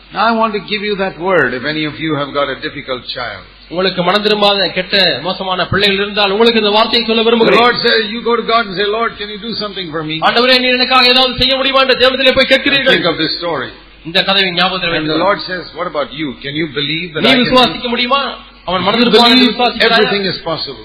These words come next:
Speaker 2: விசுவாசிக்கிறவன் எல்லாம் கூடும்.
Speaker 1: God honors those who trust him.
Speaker 2: அவரிலே நம்பிக்கை வைக்கிற ஒவ்வொருவரையும் தேவன் கனப்படுத்துகிறார்.
Speaker 1: So,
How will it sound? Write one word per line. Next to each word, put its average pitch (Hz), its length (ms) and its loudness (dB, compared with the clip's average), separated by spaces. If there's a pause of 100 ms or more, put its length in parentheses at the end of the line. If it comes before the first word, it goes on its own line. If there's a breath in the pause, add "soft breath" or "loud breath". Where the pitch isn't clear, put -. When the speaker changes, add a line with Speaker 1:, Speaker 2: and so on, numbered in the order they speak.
(100)
Speaker 2:
விசுவாசிக்கிறவன் 233 640 0
எல்லாம் 254 420 2
கூடும். 226 320 2 (640 loud breath)
Speaker 1:
God 175 360 2 (260)
honors 147 420 -2 (100)
those 131 220 -4
who 131 100 -8 (120)
trust 139 260 -6
him. 107 140 -14 (240)
Speaker 2:
அவரிலே 175 460 4
நம்பிக்கை 214 380 0
வைக்கிற 214 360 2
ஒவ்வொருவரையும் 240 540 4
தேவன் 202 320 0
கனப்படுத்துகிறார். 170 800 2
Speaker 1:
So, 170 360 -4